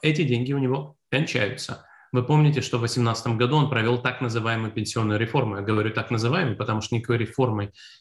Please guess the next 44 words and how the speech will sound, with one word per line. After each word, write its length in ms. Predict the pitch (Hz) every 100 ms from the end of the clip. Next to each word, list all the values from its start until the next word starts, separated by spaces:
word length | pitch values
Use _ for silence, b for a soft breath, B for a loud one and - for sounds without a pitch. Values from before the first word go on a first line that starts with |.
| -
это, 720 | 117 113 113 107 104 - -
э, 80 | 123
это 460 | 117 - 120 147 127
изменение 460 | 110 117 113 107
не 120 | 107 110
являлось. 420 | 120 156 156 -
Это 100 | 117
была 240 | 104 107
всего 300 | - 120 117
лишь 180 | 143 147
экспроприация 800 | 151 - 123 - 117 120 123 127
более 260 | 113 107
пожилых 380 | 107 110 107 107
слоев 280 | - 110 104
населения. 640 | 107 - 123 131 160 147 B B B
Грубо 180 | 131 127
говоря, 220 | 123 123
вы 80 | 120
собирались 480 | 123 120 117 113 110
выходить 320 | 117 120 117
на 80 | 120
пенсию 340 | 123 117 127
в 40 | 117
шестьдесят, 580 | 131 123 165 190 - - _ _
а 80 | 143
теперь 260 | - 151 135
вы 60 |
ходите 300 | 127 131 127
в 60 | 123
шестьдесят 340 | 123 - 113
пять. 200 | - 120
В 20 |
некотором 340 | 139 147 135 143
роде 140 | 180
Владимир 640 | 120 113 - _ 113 123 120
Путин 160 | 165
просто 220 | 131 127 120
забрал 580 | 113 113 110 110 135
у 40 | -
вас 260 | 110 - B B B -
пять 240 | 120 -
лет 380 | 113 123 - - _ _
ваших 400 | 117 113 - 117
пенсий. 500 | 175 156 - - -